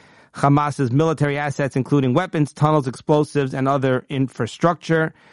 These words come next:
A-, um, Netanyahu said late on Tuesday that the I D F will maintain control over Gaza long after the war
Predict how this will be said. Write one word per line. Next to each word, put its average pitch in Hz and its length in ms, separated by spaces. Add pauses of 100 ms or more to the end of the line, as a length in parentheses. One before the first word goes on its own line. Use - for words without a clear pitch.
(400)
A-, 147 300
um, 135 540
Netanyahu 151 680
said 151 320
late 147 280
on 143 160
Tuesday 151 460
that 135 140
the 139 100
I 151 120
D 147 140
F 123 140
will 165 400
maintain 156 560
control 156 400
over 135 160
Gaza 135 380
long 151 500
after 143 400
the 117 100
war 143 500